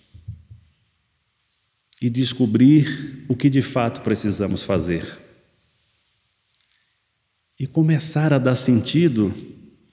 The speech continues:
nessas recomendações que recebemos a todo momento. De trabalharmos, sim, para conquistarmos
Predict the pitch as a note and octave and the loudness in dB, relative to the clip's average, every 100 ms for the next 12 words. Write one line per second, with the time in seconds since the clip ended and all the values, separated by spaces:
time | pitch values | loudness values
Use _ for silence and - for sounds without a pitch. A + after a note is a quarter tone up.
0 | _ _ _ D3 E3+ D#3+ D#3+ C#3+ D#3+ D#3+ | _ _ _ 4 4 4 0 2 0 2
1 | D#3 D3 C3+ B2 - B2+ B2+ B2+ A2+ - | 4 4 4 2 0 2 4 4 2 -4
2 | - - B2+ C3 C3+ B2+ A#2 C3+ B2+ A2+ | -8 -2 2 4 2 0 2 2 2 0
3 | G#2+ A#2 A2 G#2+ G2+ F#2 E2 - - - | 0 0 2 2 4 2 0 -4 -16 -20
4 | - _ _ _ _ _ _ _ _ _ | -20 _ _ _ _ _ _ _ _ _
5 | _ _ _ _ _ _ _ _ _ _ | _ _ _ _ _ _ _ _ _ _
6 | _ _ _ _ _ _ _ _ _ _ | _ _ _ _ _ _ _ _ _ _
7 | _ _ _ _ - A#3 A3 G#3+ G3 F3 | _ _ _ _ -4 -2 0 2 4 4
8 | G3+ F3 D3+ - F#3 G3 A#2+ G2 - - | 6 6 4 2 4 4 2 0 -10 -16
9 | - - B2+ - C#3 C3 - - B2+ A#2 | -20 -6 -6 0 0 0 -4 -2 -2 2
10 | A2+ G#2+ - - | 2 0 -2 -8